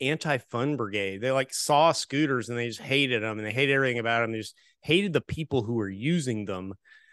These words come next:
Um, and it, you know, that, this is, this is one of those horrible instances where a very loud, very stupid minority, um, was heard over the voices of the vast majority of the city, who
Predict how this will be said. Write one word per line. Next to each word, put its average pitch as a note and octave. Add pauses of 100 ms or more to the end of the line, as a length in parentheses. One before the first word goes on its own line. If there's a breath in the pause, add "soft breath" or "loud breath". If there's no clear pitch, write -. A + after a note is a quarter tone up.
(200 soft breath)
Um, G#2 (160)
and B2 (100)
it, D3+
you D3
know, A2
that, C#3+ (1000 loud breath)
this G3+
is, E3
this F#3+
is F3
one F#3+
of F3+
those C#3
horrible D#3 (160)
instances C3+
where B2 (440)
a D3
very D3+
loud, C3+
very A#2+
stupid A#2
minority, A2 (240)
um, G#2+ (200)
was B2
heard C#3
over D3+
the B2+
voices B2
of A2
the A#2
vast A#2
majority A#2+
of G#2
the A2+
city, D3+
who B2